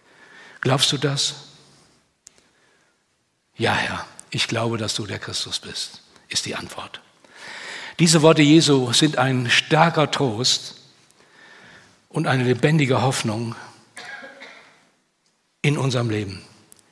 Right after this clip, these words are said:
Die persönliche Zugehörigkeit zu Jesus, dem ewigen Sohn Gottes, dem lebendigen Herrn, der er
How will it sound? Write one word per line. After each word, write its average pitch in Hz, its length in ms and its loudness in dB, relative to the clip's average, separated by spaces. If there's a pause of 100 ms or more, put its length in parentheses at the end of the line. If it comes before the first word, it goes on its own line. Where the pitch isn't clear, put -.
(240)
Die 123 80 -4
persönliche 143 600 2
Zugehörigkeit 139 1120 0
zu 123 180 -2
Jesus, 127 600 0
dem 117 240 -2
ewigen 135 420 -2
Sohn 113 240 -4
Gottes, 110 440 -6
dem 110 180 -4
lebendigen 117 600 -4
Herrn, 110 380 -6 (1000)
der 135 120 -2
er 123 260 -2